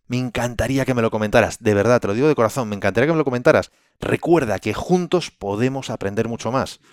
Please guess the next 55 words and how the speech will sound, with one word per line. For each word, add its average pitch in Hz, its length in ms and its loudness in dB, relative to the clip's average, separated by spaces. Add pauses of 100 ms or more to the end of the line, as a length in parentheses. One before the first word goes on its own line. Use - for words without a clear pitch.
(200)
Yo 147 120 0
te 185 80 2
cuento 160 240 2
cosas, 113 280 2
pero 101 220 0
con 113 220 0
el 101 80 -2
feedback 92 300 0
que 139 80 0
tú 123 120 -2
me 117 80 0
das, 131 240 4
con 101 140 -4
la 101 40 -4
información 95 380 -6
que 143 100 -2
tú 135 120 -6
me 117 100 -2
aportas, 123 560 0 (540)
yo 147 100 2
también 160 280 2
puedo 160 280 6
aportar 110 580 4
más 107 300 -2
información, 92 640 -4
porque - 480 -6 (260)
si 101 180 -6
no, 135 220 0
esto - 160 -6
es - 60 -12
un 131 80 -8
monólogo 110 500 4
y 90 100 0
al 85 100 2
final, 113 280 0
pues 92 140 -4
bueno, 113 160 -4
yo 110 160 -2
sé 120 180 -2
mis 117 140 -8
circunstancias 131 680 -2 (380)
y 120 100 0
poco 104 220 2
más. 123 220 4
Pero 92 160 -2
fíjate, 120 300 2
este 117 180 2
podcast 131 340 0
es 104 100 -2
gracias 156 380 0
a 110 40 2
haber 117 140 2
escuchado 110 520 -2
las 90 120 -4
circunstancias, 107 640 -4